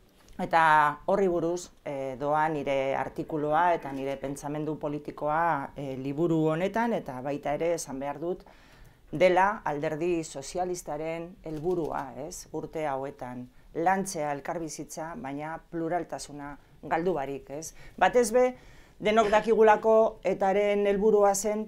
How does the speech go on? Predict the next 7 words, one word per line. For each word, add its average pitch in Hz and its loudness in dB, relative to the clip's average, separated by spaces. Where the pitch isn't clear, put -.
pluraltasunarekin 170 -4
amaitzea, 143 -8
ez? 175 -14
Orduan, 165 0
gure 180 6
beharra 196 10
da 196 8